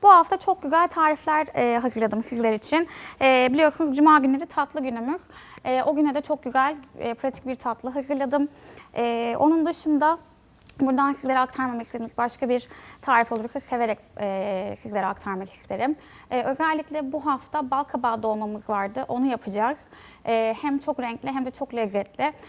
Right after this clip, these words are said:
Çok da pratik. E, kış böyle aylarında severek Kasım, Aralık aylarında yapılan bir tarif. E, o yüzden çok sevince-, seveceğinize eminim.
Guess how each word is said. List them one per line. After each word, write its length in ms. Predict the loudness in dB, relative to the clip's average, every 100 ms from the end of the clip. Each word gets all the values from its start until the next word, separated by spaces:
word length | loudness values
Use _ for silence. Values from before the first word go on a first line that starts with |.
| -12
Çok 140 | -10 -4
da 80 | -4
pratik. 440 | -2 -4 -4 -8 -8 -20 -14 -4
E, 280 | -2 -2 -4
kış 320 | -6 -6 -4
böyle 300 | -4 -4 -4 -2
aylarında 600 | 0 0 -2 -6 -6 -6
severek 400 | -4 -4 -4 -6
Kasım, 340 | -8 -6 -8 -4
Aralık 320 | -2 -2 -2
aylarında 320 | -2 -2 -2
yapılan 420 | -4 -4 -4 -4
bir 40 | -4
tarif. 380 | -6 -4 -4 -4 -12 -20 -8
E, 160 | 0 2
o 100 | 4
yüzden 380 | 2 2 0 -2 -6
çok 120 | -10
sevince-, 480 | -6 -4 -2 -2 -4 -6
seveceğinize 580 | -4 -2 0 -2 -4
eminim. 500 | -6 -4 -2 -2 -4